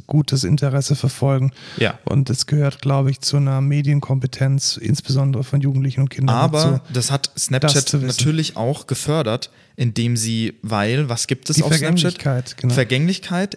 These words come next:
Speaker 2: erstens. Zweitens, die Information, es wurde gescreenshottet, die Information, es wird gerade gescreen recorded.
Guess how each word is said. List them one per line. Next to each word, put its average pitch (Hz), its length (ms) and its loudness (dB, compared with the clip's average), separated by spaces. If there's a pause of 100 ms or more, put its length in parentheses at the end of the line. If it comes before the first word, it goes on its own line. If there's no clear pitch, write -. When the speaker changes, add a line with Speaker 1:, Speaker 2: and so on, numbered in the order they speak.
(100)
Speaker 2:
erstens. 185 540 -2
Zweitens, 160 800 -2 (960)
die 139 200 -2
Information, 160 1000 -2 (100)
es 135 240 -2
wurde 156 220 0
gescreenshottet, 127 1300 -2 (720)
die 143 60 0
Information, 143 680 0
es 131 160 -2
wird 139 160 -2
gerade 131 220 0
gescreen 135 500 -2
recorded. 131 720 -2